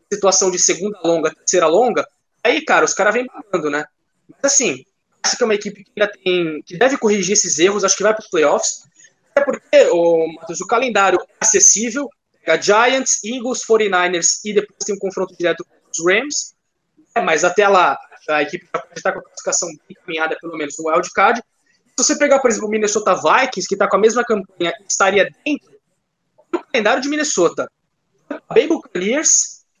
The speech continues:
Chicago Bears, New Orleans Saints e Detroit Lions. Não é com-, não é fácil. Confronto direto contra Detroit e contra Chicago. São equipes, assim, que oscilam muito, mas que também podem eventualmente tirar,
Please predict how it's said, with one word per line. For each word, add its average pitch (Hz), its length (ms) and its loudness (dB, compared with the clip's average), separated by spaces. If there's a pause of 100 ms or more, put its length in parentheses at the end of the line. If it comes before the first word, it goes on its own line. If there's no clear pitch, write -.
Chicago 220 580 2
Bears, - 460 -2 (160)
New 208 100 6
Orleans 247 280 4
Saints 285 360 2
e 269 60 -8
Detroit 226 400 -2
Lions. 185 600 0 (320)
Não 185 80 0
é 170 60 0
com-, 247 160 -6
não 180 220 -10
é 196 40 -8
fácil. 214 480 0 (1500)
Confronto - 380 -6
direto 202 360 2
contra 240 260 -8
Detroit 254 500 0
e - 20 -10
contra 214 300 -6
Chicago. 190 480 0 (440)
São 240 100 2
equipes, 226 360 -8
assim, 214 240 -4
que 220 80 -2
oscilam 208 400 0
muito, 240 300 -4
mas 175 180 0
que - 100 -12
também 208 280 -2
podem 233 320 -2
eventualmente 214 400 -6
tirar, 214 340 2